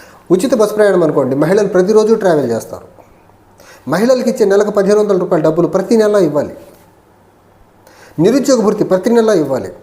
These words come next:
అదే రైతులకు ఇచ్చే రైతు భరోసా ఉందనుకోండి, అది కూడా ఖచ్చితంగా ఇన్‌స్టాల్‌మెంట్ ప్రకారం ప్రతి పంటకి ఇచ్చేయాలి. అందుకనేసి అక్కడ కాస్ట్ కొంచెం ఎక్కువ పడుతుంది కాబట్టి ఇంకొంచెం డ్రాగ్ చేసుకుంటూ ముందుకెళ్ళి, ముందుకెళ్ళి, ముందుకెళ్ళి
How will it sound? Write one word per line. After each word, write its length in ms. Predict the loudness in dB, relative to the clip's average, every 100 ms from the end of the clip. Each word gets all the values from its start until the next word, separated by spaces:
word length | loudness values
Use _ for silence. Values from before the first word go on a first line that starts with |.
| -20 _ _ -20 -20 -6
అదే 160 | -2 0
రైతులకు 420 | 0 0 0 0
ఇచ్చే 160 | 0
రైతు 220 | 2 2 2
భరోసా 340 | 0 0 -2
ఉందనుకోండి, 580 | -2 -4 -8 -12 -14 -18 -20 _ _ -18 -4
అది 140 | -2
కూడా 200 | 2 0
ఖచ్చితంగా 640 | 0 -4 -4 -4 -2 0 2
ఇన్‌స్టాల్‌మెంట్ 600 | 2 0 -2 -2 -2 -2
ప్రకారం 420 | -2 -2 -2 -4 -10 -20 -20 _ -12 -6
ప్రతి 220 | -2 -2
పంటకి 360 | -2 -2 -4
ఇచ్చేయాలి. 440 | -4 -2 -6 -8 -16 -20 _ -20 -20 -20 -6
అందుకనేసి 800 | 0 0 0 0 -2 -2 -4 -4 -10 -10 -6
అక్కడ 200 | -2 -2
కాస్ట్ 500 | -2 -2 0 -2 -2
కొంచెం 280 | -2 -2
ఎక్కువ 300 | -2 -2 0
పడుతుంది 360 | 0 -2 -2 -2
కాబట్టి 380 | -2 -2 -4 -6
ఇంకొంచెం 640 | -2 -2 0 0 0 -2
డ్రాగ్ 340 | 0 0 0 -2
చేసుకుంటూ 380 | -2 -2 -2
ముందుకెళ్ళి, 460 | -2 -2 0 0 0
ముందుకెళ్ళి, 440 | -2 -2 -4 -4
ముందుకెళ్ళి 500 | -4 -6 -4 -4 -6